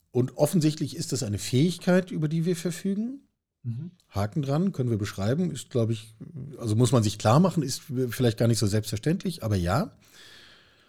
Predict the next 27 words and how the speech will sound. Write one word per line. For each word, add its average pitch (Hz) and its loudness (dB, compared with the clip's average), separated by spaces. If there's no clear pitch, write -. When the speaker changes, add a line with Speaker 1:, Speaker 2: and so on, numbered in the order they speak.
Speaker 1:
Ähm, 123 4
dann - 6
ist 165 4
ja 165 8
aber 143 8
immer 151 6
noch 185 4
die 180 -4
Frage, 160 4
ob 160 2
wir 151 0
es - -4
tun. 107 -2
Und 131 -2
wenn 135 4
ich 135 0
mir 139 2
anschaue, 165 4
wie 147 2
so 139 2
unsere 123 0
üblichen 190 -2
Reflexe 143 0
sind 95 -2
im 120 -2
Diskurs 156 -2
darüber, 147 0